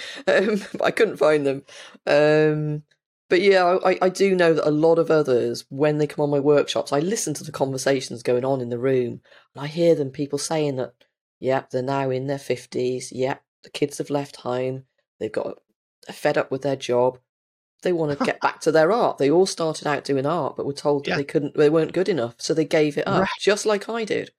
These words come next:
Speaker 1: Um, and I, it makes me angry. Um,
Speaker 2: Yeah,
Speaker 1: but I'm, I'm
Speaker 2: yeah.
Speaker 1: just glad that they found it at some point. So
Speaker 2: Right,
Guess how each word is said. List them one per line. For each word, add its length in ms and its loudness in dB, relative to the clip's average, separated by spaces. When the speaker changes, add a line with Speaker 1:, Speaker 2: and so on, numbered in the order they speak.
Speaker 1:
Um, 500 -2
and 100 -2
I, 40 0
it 120 -6
makes 220 -4
me 100 -2
angry. 580 -6
Um, 480 -6
Speaker 2:
Yeah, 140 -2
Speaker 1:
but 60 0
I'm, 220 -2
I'm 120 0
Speaker 2:
yeah. 40 -2
Speaker 1:
just 140 -8
glad 400 0
that 100 -6
they 100 0
found 420 -6
it 160 0
at 100 -6
some 240 -6
point. 300 -10
So 340 -6
Speaker 2:
Right, 260 -2